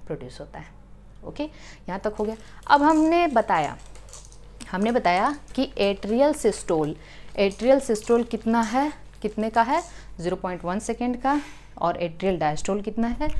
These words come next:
ज़ीरो पॉइंट एट सेकेंड का, ठीक है। तो इसको आप कैसे निकालेंगे? इसको निकालने के लिए आपको थोड़ा सा ध्यान देना पड़ेगा।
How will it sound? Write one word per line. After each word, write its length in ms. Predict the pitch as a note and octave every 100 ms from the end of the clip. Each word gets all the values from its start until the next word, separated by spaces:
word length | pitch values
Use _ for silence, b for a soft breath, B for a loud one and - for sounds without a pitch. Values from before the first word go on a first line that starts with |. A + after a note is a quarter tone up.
| B B B
ज़ीरो 200 | D#3 E3+
पॉइंट 320 | E3+ E3+ E3+
एट 220 | - F3 -
सेकेंड 360 | G#3+ A3 A3
का, 200 | - C4 - - - -
ठीक 160 | F#3+
है। 140 | C4+ D#4+ B B B
तो 60 | -
इसको 280 | A3+ - C#4
आप 140 | C#4
कैसे 260 | A3+ G3+ A#3+
निकालेंगे? 540 | G3 D#3 C#3 C3+ C3+ - -
इसको 320 | - - C4
निकालने 400 | A#3 G#3 F3+ F#3
के 100 | F#3+
लिए 120 | G#3 A3
आपको 260 | F3 E3 G#3+
थोड़ा 240 | - E3 E3
सा 140 | A#3
ध्यान 360 | G3 D3+ D3+ D3+
देना 180 | C3+ C3
पड़ेगा। 340 | C3+ C3 C3